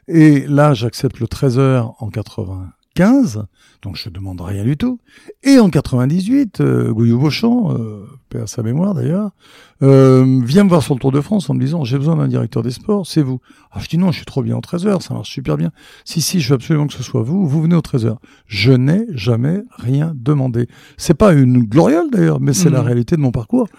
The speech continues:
Speaker 1: Je n'ai jamais frappé à une porte en disant, Est-ce que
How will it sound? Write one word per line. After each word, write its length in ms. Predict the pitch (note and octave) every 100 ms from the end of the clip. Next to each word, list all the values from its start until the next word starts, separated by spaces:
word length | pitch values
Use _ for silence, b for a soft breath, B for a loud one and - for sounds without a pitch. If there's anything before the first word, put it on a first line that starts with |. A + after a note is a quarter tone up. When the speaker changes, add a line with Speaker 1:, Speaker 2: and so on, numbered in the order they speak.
| b b
Speaker 1:
Je 180 | - C#3
n'ai 180 | D3 E3+
jamais 380 | C3 B2 E3+
frappé 280 | G3 C#3 A#2+
à 20 |
une 120 | A#2+ A2+
porte 220 | D#3+ -
en 40 |
disant, 220 | A#2 D3+ -
Est-ce 220 | D3+ -
que 360 | - C#3 F3